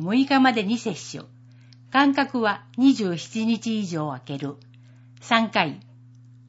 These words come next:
B型肝炎。一歳未満。生後二ヶ月から九ヶ月未満。二十七日以上空ける。初回二回。一回目から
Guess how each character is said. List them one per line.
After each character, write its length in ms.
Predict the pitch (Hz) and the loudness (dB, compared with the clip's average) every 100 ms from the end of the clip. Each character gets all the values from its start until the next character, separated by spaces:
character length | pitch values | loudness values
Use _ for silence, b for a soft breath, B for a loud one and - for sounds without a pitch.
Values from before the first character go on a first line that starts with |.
| _ _ - b b b b | _ _ -20 b b b b
B 240 | 208 302 | 4 6
型 260 | 320 311 285 | 6 4 2
肝 320 | 269 220 160 | 2 0 0
炎。 180 | 139 - - - - - - - | -4 -6 -14 -20 -20 -20 -20 -12
一 160 | 220 - | -10 -6
歳 340 | - 285 285 | 0 4 6
未 160 | 254 208 | 6 4
満。 260 | 151 135 - b b b b b | -2 -8 -16 b b b b b
生 340 | - 285 311 | 0 4 6
後 220 | 294 277 | 6 4
二 180 | 226 247 | 2 0
ヶ 140 | 302 285 | 4 4
月 260 | 247 - | 4 0
か 100 | 165 | -8
ら 140 | 139 139 | -8 -6
九 300 | - 262 262 | 0 0 4
ヶ 140 | 269 | 4
月 240 | 254 247 | 4 2
未 180 | 214 196 | -2 -2
満。 240 | 156 131 - - b b b b - | -4 -8 -14 -20 b b b b 0
二 180 | 247 285 | 4 4
十 240 | 233 180 | 4 0
七 220 | 165 - | -4 0
日 320 | 247 269 269 240 | 4 4 4 2
以 40 | |
上 180 | 202 139 | 0 -6
空 120 | 135 | -6
け 180 | - 147 | -6 -6
る。 200 | 151 - - - - - - | -6 -10 -18 -20 -20 -20 -12
初 220 | - 202 | -6 -2
回 320 | 262 254 233 - | 2 2 0 -8
二 140 | 170 165 | -10 -2
回。 320 | 196 160 127 - - - - b b b b b b b | 0 0 -2 -14 -20 -20 -20 b b b b b b b
一 180 | 214 196 | -10 -4
回 280 | - 302 294 | 4 6 6
目 120 | 285 | 4
か 140 | 214 | 0
ら 180 | 156 - | -6 -8